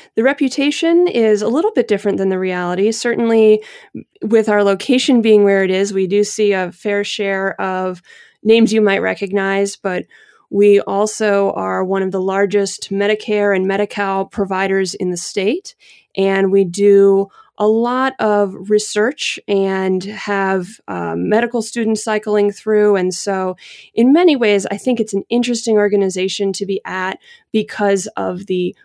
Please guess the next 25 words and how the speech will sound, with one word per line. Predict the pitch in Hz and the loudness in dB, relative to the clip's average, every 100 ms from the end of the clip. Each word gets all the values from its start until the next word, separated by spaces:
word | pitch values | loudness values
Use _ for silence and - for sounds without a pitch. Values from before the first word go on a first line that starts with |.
| _ | _
breadth | 180 208 196 196 220 - - _ _ | -2 2 4 2 0 -8 -20 _ _
of | - 190 180 - | -4 -2 -4 -8
care | - 202 190 185 | -4 0 0 0
that | 180 190 175 | -2 -4 -4
is | 170 | -6
practiced | - 180 175 185 175 - | -6 -6 -6 -8 -10 -12
here. | - - _ - _ _ _ | -14 -16 _ -20 _ _ _
Um, | 190 175 175 | -8 -4 -4
our | 190 202 | 0 2
main | 202 208 226 | 4 4 4
medical | 208 208 214 208 | 2 0 -2 -4
center, | - 208 196 202 196 190 | -2 -2 -2 0 0 0
we | 190 | -2
have | 190 185 | -4 -4
a | 180 175 | -4 -2
large | 185 196 196 196 175 | -2 0 2 0 0
eight | 220 226 | -2 0
hundred | 226 208 | 0 2
and | 196 | 2
eighty-six | 190 190 - 185 - | 0 -2 -6 -8 -10
bed | - 185 190 185 185 _ - _ _ - | -6 -4 -2 -4 -6 _ -20 _ _ -18
hospital. | - 196 196 214 226 302 - - - - | -8 -6 -4 -2 -2 -2 -8 -20 -12 0
We | 202 | 0
also | - 208 208 208 202 | 2 -2 0 0 2
recently, | 196 208 214 - 220 214 202 196 196 | 2 0 -2 0 2 4 6 6 4